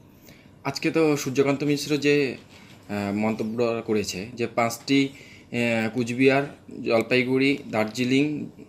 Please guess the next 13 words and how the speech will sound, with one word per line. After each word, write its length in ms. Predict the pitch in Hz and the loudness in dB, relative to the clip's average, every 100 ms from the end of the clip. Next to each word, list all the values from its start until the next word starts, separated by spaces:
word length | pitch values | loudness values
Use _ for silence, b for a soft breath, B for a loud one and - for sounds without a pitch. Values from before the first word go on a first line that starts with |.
| - - - | -20 -20 -10
রায়গঞ্জ 540 | 117 110 120 135 151 - | -4 0 0 0 -2 -4
এবং 360 | 120 117 113 117 | -4 -2 -2 -2
আলিপুরদুয়ার, 540 | 120 120 123 98 113 95 b b b b b | -2 -2 -2 -6 -10 -12 b b b b b
এই 200 | 123 123 | 0 0
পাঁচটি, 640 | 120 120 120 147 143 139 131 | 2 0 0 2 4 6 4
আহ, 320 | 131 131 123 | 4 2 0
জেলার 500 | 123 120 127 131 139 | 2 4 4 4 -2
সঙ্গে, 500 | - 143 131 131 135 | -4 -2 0 2 2
আহ, 280 | 117 110 110 104 - - - | 2 2 0 -4 -18 -20 -4
তৃণমূল 280 | 123 127 127 | 0 0 2
কংগ্রেস 440 | 127 127 139 139 - | 2 4 4 2 -6
এবং 420 | 120 120 117 117 | 0 2 2 0
বিজেপি 380 | 110 113 104 98 | 0 0 -2 -4